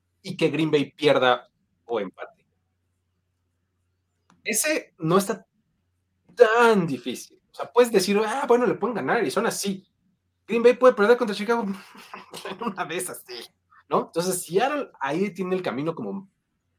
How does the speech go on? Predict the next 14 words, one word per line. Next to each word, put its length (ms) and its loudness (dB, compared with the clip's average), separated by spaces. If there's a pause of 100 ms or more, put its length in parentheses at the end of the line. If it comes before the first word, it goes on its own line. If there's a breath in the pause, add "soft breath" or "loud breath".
(160)
más, 420 -4
eh, 340 -6
directo 420 -8
y 40 -4
más 200 -6
posible. 640 -12 (500)
Lo 120 -4
siguiente 500 0
es, 240 -6
Seattle 380 -4
empata, 640 -8 (1800)
Green 180 2
Bay 200 0
pierde 520 0